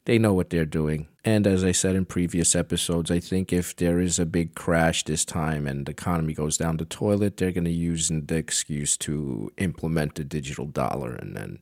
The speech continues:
they'll have full control. But that, we'll wait to see that.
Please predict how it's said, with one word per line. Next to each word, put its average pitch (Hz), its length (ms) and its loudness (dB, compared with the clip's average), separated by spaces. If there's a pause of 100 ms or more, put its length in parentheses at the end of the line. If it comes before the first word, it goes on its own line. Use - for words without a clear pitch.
they'll 98 160 4
have 92 180 4
full 76 180 -4
control. - 540 -10 (180)
But 95 320 0
that, 90 180 2
we'll 104 200 4
wait 92 200 2
to - 100 -8
see - 240 -4
that. 50 200 -8